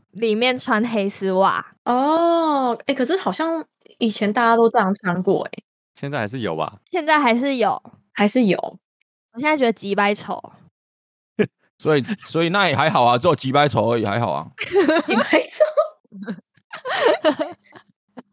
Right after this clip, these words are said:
Speaker 1: 我觉得超丑。
Speaker 3: 所以跟鞋子没关系。
Speaker 1: 他们还会搭，呃，
Speaker 2: 白鞋。
Speaker 1: 没有，搭白鞋就算了，他们会搭帆布鞋。
Speaker 3: 不是啊，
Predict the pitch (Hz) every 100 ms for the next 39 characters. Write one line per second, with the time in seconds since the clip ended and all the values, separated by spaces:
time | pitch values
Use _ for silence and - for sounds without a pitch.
0 | _ - 466 381 - - _ 403 403 -
1 | _ _ _ 285 311 320 339 440 349 339
2 | 349 330 370 294 240 220 214 196 - 226
3 | - _ - 180 143 160 131 120 117 113
4 | 104 104 101 101 95 - - 427 392 349
5 | 302 302 359 - _ 381 277 277 277 -
6 | - 233 226 220 254 214 190 190 214 _
7 | _ _ _ _ _ _ _ - - 285
8 | 262 285 302 247 254 220 240 - 233 190
9 | 101 - - _ - 392 302 311 330 -
10 | 262 247 247 254 - _ _ - 196 202
11 | 214 277 254 - 50 50 - _ _ _
12 | 113